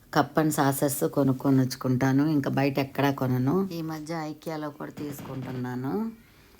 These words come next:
ఒక రెండు సెట్స్ తీసుకొచ్చుకున్నాను. మేము తాగే కప్స్‌లో ఎవ్వరికి మాత్రం అస్సలకి ఇవ్వను. ఇక్కడ నాకు రైట్ సైడ్‌లో ఉండేటివన్నీ కప్స్.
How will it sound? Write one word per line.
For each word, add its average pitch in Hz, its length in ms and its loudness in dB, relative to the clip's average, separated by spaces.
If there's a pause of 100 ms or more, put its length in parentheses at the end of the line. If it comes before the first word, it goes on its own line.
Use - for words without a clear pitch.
(160)
ఒక 147 140 -4
రెండు 143 640 2 (320)
సెట్స్ 143 320 0
తీసుకొచ్చుకున్నాను. 131 1200 -2 (1160)
మేము 160 580 4 (140)
తాగే 156 300 4
కప్స్‌లో 147 920 4
ఎవ్వరికి 143 520 -2
మాత్రం 139 420 0
అస్సలకి 135 480 -2
ఇవ్వను. 127 480 0 (1040)
ఇక్కడ 165 240 -2
నాకు 151 300 0
రైట్ 147 280 0
సైడ్‌లో 156 400 2
ఉండేటివన్నీ 143 760 0
కప్స్. 151 800 0